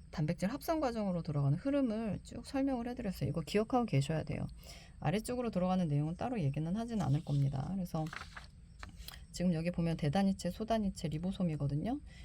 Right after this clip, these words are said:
그러니까 이름이 좀 헷갈릴 것 같지 않아요? 리보솜, 리소좀, 소포체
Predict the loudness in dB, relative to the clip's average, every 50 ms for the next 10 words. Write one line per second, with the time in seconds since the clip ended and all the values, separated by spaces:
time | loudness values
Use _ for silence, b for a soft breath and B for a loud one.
0 | B B -8 -2 2 2 2 2 0 -6 -10 0 2 2 4 8 8 8 8 6
1 | 2 2 2 4 4 4 2 2 -2 -8 -14 -8 -4 -4 -2 -2 -2 -2 -2 -2
2 | 0 0 0 0 2 2 2 2 2 2 4 4 4 2 2 2 2 2 2 2
3 | 0 0 0 0 0 2 0 0 0 -2 -6 -14 -12 -6 -2 4 4 6 6 6
4 | 2 0 0 0 0 0 0 -2 0 2 2 2 2 0 -4 -6 -14 -16 -16 -12
5 | -4 -2 -2 -2 -2 -8 -14 -12 -2 -2 -2 -2 -2 -8 -6 -4 -2 0 0 -2
6 | -2